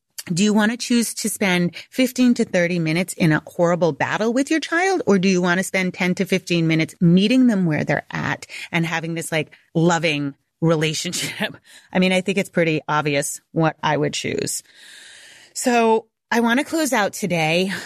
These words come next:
with a meme that I see floating around on Instagram and Facebook that I just adore. And it is, "If you have to tell a child something a thousand times, perhaps it's not the child who is stupid."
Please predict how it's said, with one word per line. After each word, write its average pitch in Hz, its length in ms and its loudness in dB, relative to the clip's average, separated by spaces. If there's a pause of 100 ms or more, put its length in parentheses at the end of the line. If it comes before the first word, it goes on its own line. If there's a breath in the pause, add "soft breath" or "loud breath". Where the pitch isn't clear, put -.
(160 loud breath)
with 185 480 0
a 196 100 2
meme 190 500 4
that 185 120 0
I 170 120 0
see 175 200 -4
floating 175 340 0
around 160 380 0
on 151 140 0
Instagram 156 560 -2
and 156 260 2
Facebook 147 520 -2
that 156 200 -4
I 170 140 -4
just 214 520 -2 (120)
adore. 135 580 0 (140)
And 180 240 2
it 185 320 -2
is, 147 560 0 (120)
"If 190 160 -2
you 202 100 2
have 226 340 -4
to 311 100 0
tell 208 320 -2
a 202 60 -2
child 165 440 -2
something 156 580 0 (100)
a 190 100 0
thousand 180 640 -4
times, - 720 -6 (380 loud breath)
perhaps 196 580 -2
it's 247 160 -8
not 180 280 0
the 196 60 -2
child 160 640 0
who 165 140 2
is 160 140 2
stupid." - 720 -4